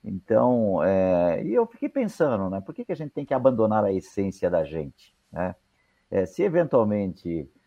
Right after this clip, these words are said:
é, pra você alcançar alguma coisa, você tem que ba-,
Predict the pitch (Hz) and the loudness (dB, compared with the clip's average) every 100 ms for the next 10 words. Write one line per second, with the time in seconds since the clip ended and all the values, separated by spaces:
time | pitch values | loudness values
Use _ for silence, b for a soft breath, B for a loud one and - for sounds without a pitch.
0 | _ - 85 87 82 80 73 78 - 107 | _ -8 -4 -2 -2 -2 -4 -4 6 6
1 | 104 - 123 117 - 104 - 101 92 87 | 6 4 6 6 2 -2 2 6 6 4
2 | 95 87 - 87 78 80 98 101 113 95 | -2 -4 -2 -4 -4 -6 -8 -8 -6 -6
3 | 92 | -6